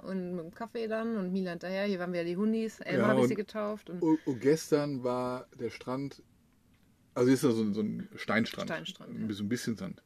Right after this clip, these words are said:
Speaker 2: Und da f-, waren so, plätscherten so die, die Wellen, also ein bisschen
Speaker 1: Gestern
Speaker 2: Wellen.
Speaker 1: war's halt richtig ruhig und entspannt so,
Speaker 2: Ja,
Speaker 1: ne?
Speaker 2: und ich hatte gestern überlegt,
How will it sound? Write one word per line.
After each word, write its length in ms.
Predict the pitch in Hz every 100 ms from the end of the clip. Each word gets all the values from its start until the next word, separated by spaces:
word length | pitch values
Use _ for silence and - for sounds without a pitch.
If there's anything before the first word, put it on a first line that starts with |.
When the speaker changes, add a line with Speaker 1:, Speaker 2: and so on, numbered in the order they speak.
| _
Speaker 2:
Und 420 | - 113 113 110 - _ - - - -
da 180 | - 107
f-, 120 | 101 -
waren 500 | 139 131 113 110 110
so, 100 | 107
plätscherten 520 | 101 - 147 - 131 131
so 80 |
die, 240 | 117 113 104
die 220 | 107 101
Wellen, 300 | 117 127 131
also 120 | 101
ein 100 | 98
bisschen 260 | 110 - 139
Speaker 1:
Gestern 160 | 120
Speaker 2:
Wellen. 80 | 120
Speaker 1:
war's 100 | 127
halt 160 | 175 -
richtig 320 | 208 185 -
ruhig 340 | 196 196 196 175
und 100 | 160
entspannt 480 | 170 - - - -
so, 100 | 117
Speaker 2:
Ja, 120 | 101
Speaker 1:
ne? 60 | 101
Speaker 2:
und 80 |
ich 60 | 113
hatte 140 | 139
gestern 240 | 135 151 143
überlegt, 420 | 127 127 151 -